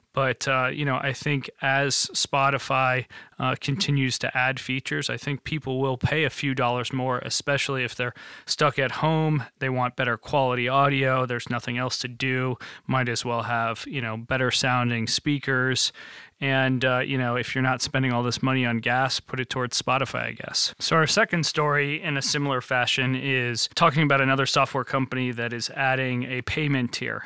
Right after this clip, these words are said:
Uh, the difference with Spotify is they've already charged consumers, and now Twitter is actually exploring a payment tier. And this is really interesting for Twitter, who, for all intents and purposes, has been free or, or mostly free to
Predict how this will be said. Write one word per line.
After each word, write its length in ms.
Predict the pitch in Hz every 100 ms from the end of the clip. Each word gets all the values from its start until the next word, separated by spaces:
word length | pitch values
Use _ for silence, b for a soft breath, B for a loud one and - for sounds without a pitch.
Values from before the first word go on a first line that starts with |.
| -
Uh, 140 | 127
the 120 | 131
difference 600 | 135 151 - 143 135 - -
with 300 | 127 120 -
Spotify 680 | - - 135 135 127 127 123
is 80 |
they've 180 | 120 127
already 380 | 127 120 117 113 B B B
charged 380 | - 165 160 -
consumers, 640 | - 131 - 127 131 131 143
and 120 | 131
now 200 | 127 123
Twitter 520 | - - 190 160 117 -
is 180 | 127
actually 340 | 131 123 - 127
exploring 500 | - - 127 123 120
a 60 |
payment 400 | 120 - 151 120
tier. 240 | - 123 113 B B B B
And 280 | 147 143 147
this 140 | 165
is 160 | 196 165
really 200 | 165 156
interesting 460 | 160 175 - 127 117
for 400 | - 123 120 113
Twitter, 460 | - 135 127 127
who, 440 | 113 127 123 120 120
for 160 | - 135
all 140 | 131
intents 320 | 139 - 135 123
and 80 |
purposes, 560 | - 127 123 113 127 127
has 200 | 123 113
been 320 | - 123 117
free 540 | 113 - 135 135 131 131
or, 200 | 117 120
or 180 | 127 117
mostly 460 | 123 139 - 123
free 360 | 123 127 127 123
to 220 | - 117